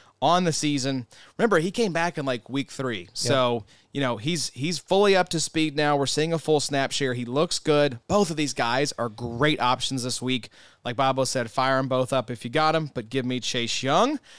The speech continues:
Speaker 1: Let's wrap up with defensive tackle. Choose your fighter, Jonathan Allen or Deron Payne. Jonathan Allen, twelve point three points per game this season, nine points in week six, eighty-five percent of snaps, or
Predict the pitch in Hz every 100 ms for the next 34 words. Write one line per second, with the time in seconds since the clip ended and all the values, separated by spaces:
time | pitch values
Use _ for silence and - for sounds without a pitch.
0 | - _ - - 127 139 127 139 110 143
1 | 170 185 185 156 135 - 160 202 233 165
2 | 208 202 _ _ - - 170 196 175 202
3 | 165 98 80 - _ - 107 151 180 226
4 | 175 196 226 - 127 135 131 147 131 104
5 | 107 117 - 175 208 110 90 _ - _
6 | _ - 117 143 185 190 107 85 - 123
7 | 147 165 175 127 147 160 147 147 139 151
8 | 135 147 151 156 110 127 - 156 196 196
9 | 226 196 90 98 113 147 - 156 160 156
10 | 156 156 151 - 170 208 - - _ -
11 | 131 180 214 - 165 165 - 139 139 131
12 | - 120 151 226 - - _ 294 226 135
13 | 214